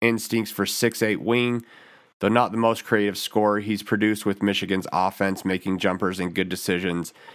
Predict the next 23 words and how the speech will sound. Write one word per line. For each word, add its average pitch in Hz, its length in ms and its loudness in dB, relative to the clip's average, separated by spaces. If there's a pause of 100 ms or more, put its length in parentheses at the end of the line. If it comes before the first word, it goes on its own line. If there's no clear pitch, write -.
(180)
in 104 140 0
terms 104 380 0
of 95 120 0
when 101 260 0
to 101 140 0
attack 95 520 0
or 90 80 -2
move 87 220 -2
the 87 60 -8
ball." 87 460 -2 (400)
And 98 80 -2
he's 147 160 4
just 175 160 2
a 131 60 2
big 104 360 0
body. 110 480 2
His 101 220 -2
dad 113 380 2
used 113 160 -2
to 107 80 -2
play 117 240 2
in 113 80 -2
the 107 260 -2